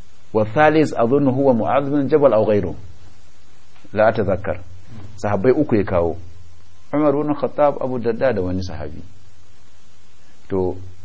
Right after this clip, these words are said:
sai ya, ya, ya tab-, athar ya tabbata gurin su sun ba da wannan fatawa. Kuma wa lam yujad al-mukhalif min as-sahaba. Dama idan sahabi ya ba da fatawa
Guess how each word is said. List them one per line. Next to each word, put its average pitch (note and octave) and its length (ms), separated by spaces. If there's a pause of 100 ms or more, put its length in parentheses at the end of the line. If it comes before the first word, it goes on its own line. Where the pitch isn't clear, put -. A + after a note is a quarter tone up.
(200)
sai G#2+ 180
ya, A2+ 300
ya, G#2+ 200 (220)
ya A#2 220
tab-, - 160
athar B2+ 260
ya A2 100
tabbata G#2+ 360
gurin A#2 240
su A#2+ 260
sun G#2+ 240
ba G#2+ 140
da F#2+ 80
wannan F2+ 240
fatawa. - 320 (1200)
Kuma B2+ 240
wa B2+ 120
lam B2 220
yujad C3+ 640
al-mukhalif A2+ 800
min A2+ 100
as-sahaba. E2+ 540 (1080)
Dama C#3 380
idan C3 160
sahabi A#2 500
ya B2 140
ba C3+ 160
da B2 80
fatawa D#2+ 480